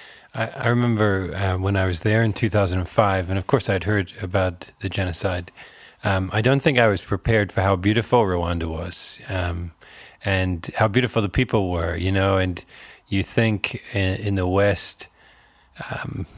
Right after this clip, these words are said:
I don't know, you hear the stories and, and you see, you think there must be some terrible place. But when I went, I remember thinking, "It's a beautiful place. It's so fertile, vegetables and fruit."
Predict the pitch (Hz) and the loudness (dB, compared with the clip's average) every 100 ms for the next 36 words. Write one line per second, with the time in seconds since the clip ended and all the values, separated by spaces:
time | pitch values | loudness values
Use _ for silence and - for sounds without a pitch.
0 | - - - 104 98 95 92 90 90 98 | -20 -16 -8 -4 -2 0 0 0 -2 0
1 | 95 90 - - 104 101 98 98 90 90 | 0 -2 -4 0 2 4 2 2 0 -2
2 | 90 92 101 98 92 87 - 104 95 92 | -2 -4 -4 -2 -2 -2 -2 0 0 0
3 | 85 101 90 95 95 92 - - 95 87 | -2 -4 -4 -2 -2 -2 -4 -4 -4 -2
4 | 101 101 92 90 - 98 90 92 92 95 | 2 2 0 -2 0 0 0 -2 0 0
5 | 92 104 123 110 - - - - - - | 2 4 2 0 -10 -20 -20 -20 -20 -20
6 | - - - 95 92 90 90 87 98 - | -20 -10 -4 0 0 0 -4 -2 -4 -4
7 | 92 87 - 85 98 98 90 95 - 101 | -6 -6 -6 -2 0 0 0 -4 -4 -2
8 | 90 90 - 92 - - - 104 - 101 | -2 -4 -6 -8 -6 -6 -2 0 0 2
9 | 95 92 90 87 95 95 101 - - - | 2 2 2 -2 -4 -8 -10 -16 -20 -20
10 | - - 104 98 - 92 92 90 87 92 | -20 -6 -2 -2 -4 -4 -2 -2 -2 -6
11 | 82 - 104 95 92 | -8 -2 0 0 -4